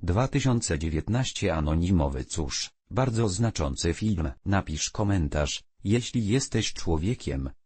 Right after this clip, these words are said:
nie zmieniaj następującego pola, wpisz swoje imię, twoje imię. Włącz JavaScript, aby użyć tego formularza. Twoje imię, anonimowy, szybka rejestracja na stronie, komentarz,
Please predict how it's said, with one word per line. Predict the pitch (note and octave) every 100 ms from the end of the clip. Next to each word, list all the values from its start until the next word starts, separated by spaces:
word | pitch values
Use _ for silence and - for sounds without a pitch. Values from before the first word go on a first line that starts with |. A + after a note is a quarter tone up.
| -
nie | G#2 D3
zmieniaj | A2+ G2 B2+ C3 A#2+
następującego | G2 G#2+ - F2+ G2 F#2+ D#2+ - B2+ F#2+
pola, | - A2+ D#2 B1 - _
wpisz | - - E2 -
swoje | - - C2+ C2+
imię, | - F2 D2 A#1+ - -
twoje | - - C#2 C#2
imię. | - F2+ D2 A#1+ -
Włącz | - E2+ B2+ A#2+ F#2+
JavaScript, | G#2+ G#2+ G#2+ - - A#2+ - - - _ -
aby | A#2 A#2 B2+
użyć | F#2 D2 C2+ -
tego | - E2 C2+
formularza. | - G2 G2+ F2 F#2 C#2 C2 -
Twoje | - - C2+ C#2
imię, | - F2+ C#2+ A#1 - -
anonimowy, | - F#2+ F#2+ A#2+ G2 D2 C#2 E2
szybka | - C3+ - A#2+ A2
rejestracja | F#2+ F2+ - - A#2 - C#3 G#2
na | D2
stronie, | C2+ - F#2+ D#2 A#1+ A1+ - -
komentarz, | - G2+ G2 C#2+ D2 C#2+ -